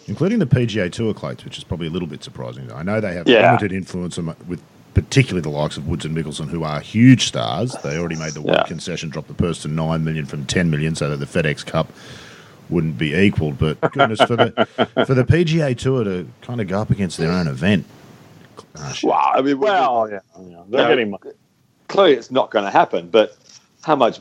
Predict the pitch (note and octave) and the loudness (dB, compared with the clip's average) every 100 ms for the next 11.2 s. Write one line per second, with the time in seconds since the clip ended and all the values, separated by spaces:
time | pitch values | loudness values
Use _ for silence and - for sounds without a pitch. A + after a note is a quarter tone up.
0 | _ C3 B2 G#2 G2+ G2+ A2+ F2+ A#2+ A2+ | _ 2 4 4 2 4 2 2 0 0
1 | G2+ F2 E2+ F2+ G2+ - B2 G#2+ - F#2+ | 0 0 0 -2 -4 0 2 2 2 0
2 | - _ - D#3 C#3 B2+ A#2 A2+ G2 G2 | 0 _ 2 2 4 0 2 2 4 2
3 | F#2 A2 G2+ F2+ G2+ F2+ G2+ F#2 - F#2+ | 4 2 2 2 0 4 2 2 2 0
4 | - E2 F2 F2+ - - - D2 G2 G2 | 0 -4 -2 0 0 -2 -6 -8 -6 -2
5 | A2 G2+ F2+ A2+ G#2+ F#2+ F#2 - G#2 - | 0 0 0 2 2 2 -2 0 0 0
6 | - A2 G#2 G2+ C#3+ G2+ F#2+ - F#2 - | -4 2 2 4 2 2 0 -2 -16 -6
7 | G#2+ - - G#2 F#2+ E2+ G2 G#2 G#2 D#2+ | -6 -6 0 2 2 2 2 2 2 2
8 | F2 - A2+ A2+ B2+ A2 D3 G3 A2 G#2+ | 0 0 0 4 2 4 2 2 2 2
9 | G2 F#2+ A2+ G2+ - - E3+ F#3 D#3 A2+ | 2 2 2 0 -8 -4 0 2 4 4
10 | A2+ A2+ B2+ - G2+ G2+ F#2+ F2+ - A#2+ | 2 2 0 0 0 2 0 -6 -2 0
11 | A#2+ | 0